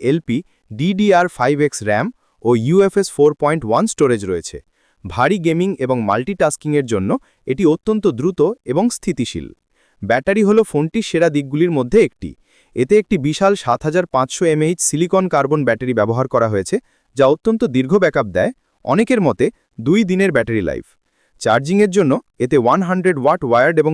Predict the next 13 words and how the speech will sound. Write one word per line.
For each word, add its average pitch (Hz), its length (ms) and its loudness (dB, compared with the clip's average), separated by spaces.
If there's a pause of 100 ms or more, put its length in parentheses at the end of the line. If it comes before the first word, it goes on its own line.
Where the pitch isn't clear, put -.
(120)
পঞ্চাশ 127 400 0
ওয়াট 143 260 0
ওয়্যারলেস 131 460 2
ফাস্ট 127 300 0
চার্জিং 120 240 0 (120)
সমর্থন 107 420 -4
করে। 60 180 -8 (520)
ক্যামেরা। 127 340 0 (440)
Xiaomi 190 400 2
সেভেনটিন 185 420 0
Pro 180 100 0 (100)
Max-এ 151 300 -2 (360)
তিনটি 180 260 -2